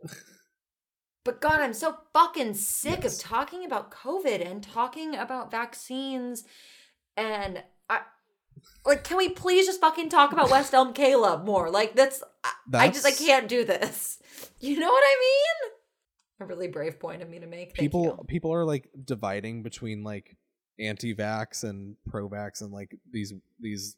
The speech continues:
Speaker 2: lines or whatever of, like, reality versus not reality. But the thing is, is that, like, everyone, like, we can literally all agree that, like, everyone is sick and tired of covid.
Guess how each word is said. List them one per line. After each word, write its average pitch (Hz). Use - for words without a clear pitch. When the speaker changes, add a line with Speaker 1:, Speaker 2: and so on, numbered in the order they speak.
Speaker 2:
lines 107
or 117
whatever 113
of, 98
like, 92
reality 107
versus 107
not 95
reality. 127
But 120
the 123
thing 170
is, 175
is 143
that, 110
like, 104
everyone, 127
like, 123
we 110
can 131
literally 107
all 104
agree 98
that, 107
like, 101
everyone 98
is 104
sick -
and 101
tired 95
of 95
covid. 107